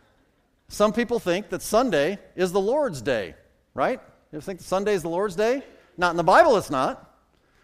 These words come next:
In the Bible, the Lord's day is the day of the Lord. The day of the Lord is the one thousand year millennial reign of Jesus Christ ruling from the throne in Jerusalem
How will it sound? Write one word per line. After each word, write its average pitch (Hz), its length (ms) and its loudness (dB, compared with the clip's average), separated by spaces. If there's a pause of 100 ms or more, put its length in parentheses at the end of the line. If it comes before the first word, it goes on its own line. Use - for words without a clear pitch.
In 214 80 -8
the 202 60 -2
Bible, 254 340 8
the 202 80 2
Lord's 196 540 0
day 131 420 0 (140)
is 196 160 2
the 208 80 0
day 175 160 2
of 165 100 0
the 180 80 -6
Lord. 190 380 -4 (400)
The 196 80 2
day 208 180 6
of 196 80 4
the 170 60 0
Lord 202 340 4
is 165 120 -2
the 160 80 -2
one 185 380 0
thousand 202 680 0
year 202 300 -2
millennial 185 580 0
reign 185 400 0
of 139 140 -2
Jesus 185 520 -4
Christ 196 600 0
ruling 214 400 0
from 185 200 -4
the 156 80 -4
throne 214 420 0
in 180 120 0
Jerusalem 160 760 -2